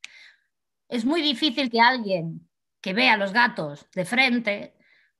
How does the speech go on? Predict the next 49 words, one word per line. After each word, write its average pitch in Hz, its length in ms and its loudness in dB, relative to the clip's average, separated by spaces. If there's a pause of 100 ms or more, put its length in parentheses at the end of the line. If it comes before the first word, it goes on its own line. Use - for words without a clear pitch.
(280)
pueda 269 220 4
explicarle 277 600 2
que 269 80 0
los 220 120 0
gatos 247 300 4
tienen 233 260 4
bigotes, 233 640 0
tienen 226 440 2
hocico, 247 640 -2
que 226 100 -6
tienen 233 300 0
dos 208 180 -2
ojos, 269 360 2
porque 180 360 -8
cuando 175 300 -4
tú 226 120 -8
ves 294 140 -2
a 294 60 2
un 269 80 -2
gato 277 180 4
desde 247 200 0
arriba, 240 500 2
lo 202 140 -6
que 156 100 -10
ves 208 300 -4
es, 226 260 -6 (440)
pues, 165 160 -8
un 196 180 -2
lomo 254 500 4
con 190 160 -4
un 202 140 -4
rabo, 254 600 2
es 175 340 -12 (100)
muy 214 220 0
diferente 214 440 -2
la 220 80 0
visión, 156 480 -8 (320)
¿vale? 165 320 -12 (400)
Lo 190 100 -2
mismo 220 260 2
que 226 100 -2
si 208 100 -8
tú 208 120 -12
estás 202 200 -4
acostumbrado 226 540 2
a 175 60 2
verle 180 240 -4
el 233 140 -2
culo, 415 440 0